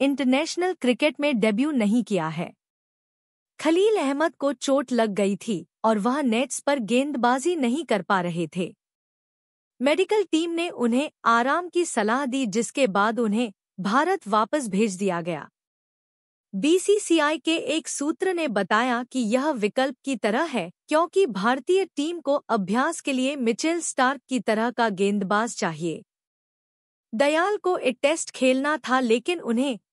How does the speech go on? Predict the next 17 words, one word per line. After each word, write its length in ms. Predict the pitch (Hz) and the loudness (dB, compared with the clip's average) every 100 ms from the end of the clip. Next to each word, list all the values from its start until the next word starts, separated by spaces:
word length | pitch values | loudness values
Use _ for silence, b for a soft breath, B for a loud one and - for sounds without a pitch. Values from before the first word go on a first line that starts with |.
| - | -6
दक्षिण 460 | 185 254 - 359 381 | 0 0 0 -4 -4
अफ्रीका 580 | - - - 320 349 339 | -4 -6 -2 0 2 0
भेज 280 | 190 240 214 | 2 0 0
दिया 260 | 208 190 185 | 0 0 0
गया 240 | 180 160 | -4 -6
था। 260 | 156 185 - _ _ _ _ _ _ _ _ _ _ - | -4 -6 -6 _ _ _ _ _ _ _ _ _ _ -4
खलील 360 | 294 330 415 427 | 0 2 2 2
अगर 280 | 294 330 311 | 2 0 2
गेंदबाजी 680 | 226 247 254 240 254 302 330 | 2 2 2 2 2 0 0
नहीं 280 | 226 285 | 0 0
कर 160 | 311 233 | 0 -2
सकता 440 | 208 214 - 247 262 | 0 -4 0 0 0
तो 140 | 277 | -2
उसके 360 | - 214 - 330 | -2 -6 -2 0
यहाँ 340 | 240 208 277 | 0 0 0
रहने 320 | 247 208 226 262 | 0 2 2 2
का 160 | 285 | -2